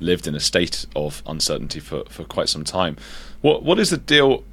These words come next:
then? Yeah, and ty-, typically is it that if you bring up kids in a certain country, you know, I wonder this myself, my fiance is Argentinian, what would happen if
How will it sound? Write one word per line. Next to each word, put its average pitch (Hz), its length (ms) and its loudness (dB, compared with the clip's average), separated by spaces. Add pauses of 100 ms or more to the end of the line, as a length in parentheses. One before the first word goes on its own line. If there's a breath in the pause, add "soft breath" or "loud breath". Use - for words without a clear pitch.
(140)
then? 107 420 4
Yeah, 127 200 6
and 180 140 2
ty-, - 120 0
typically 135 540 2
is 127 100 6
it - 140 0
that - 260 2 (160)
if - 100 -6
you 104 80 -4
bring 104 180 -2
up 95 160 -2
kids - 280 -2
in 92 40 -2
a 87 60 -2
certain 90 360 0
country, 85 580 -4 (640 loud breath)
you 107 100 0
know, 87 140 2
I 127 160 8
wonder 101 260 4
this 98 180 0
myself, 98 520 2
my 95 140 2
fiance 95 600 0
is 87 200 -4
Argentinian, 87 720 -2 (420 loud breath)
what 95 400 0
would 110 220 4
happen 98 400 0
if - 440 -6